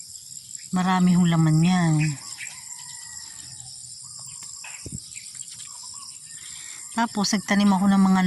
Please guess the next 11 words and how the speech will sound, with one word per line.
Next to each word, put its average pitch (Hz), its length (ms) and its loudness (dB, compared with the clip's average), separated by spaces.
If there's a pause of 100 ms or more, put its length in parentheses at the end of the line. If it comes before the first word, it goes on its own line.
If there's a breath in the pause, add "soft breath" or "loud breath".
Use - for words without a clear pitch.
luya. 170 400 4 (640 loud breath)
Ito, 302 260 4
may 302 140 6
luya 269 340 6
ako 233 240 2
dito 220 320 2
eh. 170 80 2
Pakita 151 400 -2
ko - 80 -2
sa 127 160 0
inyo. 135 320 -2